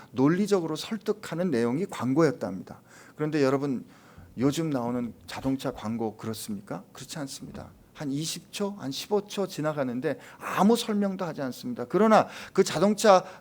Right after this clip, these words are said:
그 광고를 보다 보면 어떤 생각이 들어요? "나 저 고-, 꼭 저걸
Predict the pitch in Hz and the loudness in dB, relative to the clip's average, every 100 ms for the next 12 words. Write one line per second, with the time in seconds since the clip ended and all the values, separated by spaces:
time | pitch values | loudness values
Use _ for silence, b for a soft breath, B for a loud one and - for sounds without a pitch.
0 | - 180 170 - - 165 202 220 214 147 | 0 2 2 -2 0 2 6 6 6 4
1 | 165 202 165 175 143 - 226 202 196 185 | 6 6 4 2 2 4 2 4 2 2
2 | 165 160 185 185 B 175 208 220 226 208 | 2 0 0 -2 B 0 2 2 0 -2
3 | - - 196 - - 254 - 170 180 | -4 -6 -6 -4 2 2 2 2 2